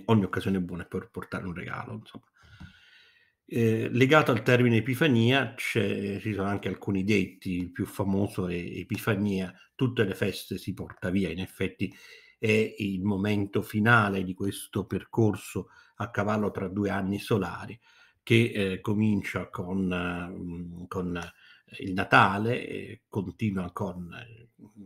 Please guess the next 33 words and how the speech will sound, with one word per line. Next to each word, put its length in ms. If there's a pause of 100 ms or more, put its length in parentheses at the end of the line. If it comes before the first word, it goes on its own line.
(160)
la 180
vigilia 400
di 60
Capodanno 640
e 80 (120)
poi 280
il 80
Capodanno 580
vero 180
e 60
proprio, 400
e 160
poi 360
con 160
il 100
sei 260
gennaio, 420
insomma, 220
questo 400 (460)
momento 600 (400)
finale. 440
Il 120
termine 460
in 260
effetti 500
è 40
un 160
termine, 500 (300)
eh, 340
che 140
non 160
è 100
soltanto 1040